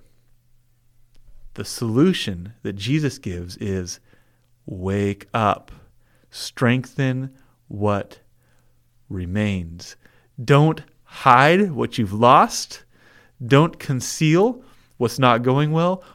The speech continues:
Wake up, strengthen what remains. And there's a reward for it. The reward comes at the end, like it does to all the messages to the churches, says, "The one who conquers will be clothed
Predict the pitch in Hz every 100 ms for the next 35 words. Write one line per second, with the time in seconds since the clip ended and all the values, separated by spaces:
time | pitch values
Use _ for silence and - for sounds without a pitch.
0 | _ 101 98 131 170 139 117 113 - -
1 | - - - - 143 139 135 - 139 139
2 | 139 110 110 107 - - 113 110 127 123
3 | 107 123 143 180 180 180 175 196 202 -
4 | 185 143 - - - - _ _ _ _
5 | _ 123 131 131 143 147 - 147 139 135
6 | - - _ - 135 135 131 139 135 127
7 | 123 120 127 127 117 117 127 123 117 117
8 | 117 113 107 - - 110 - - 143 143
9 | 123 117 - - - - - 131 123 113
10 | _ _ _ _ _ - - 110 131 165
11 | 135 135 127 147 170 147 113 120 117 113
12 | - 143 151 135 -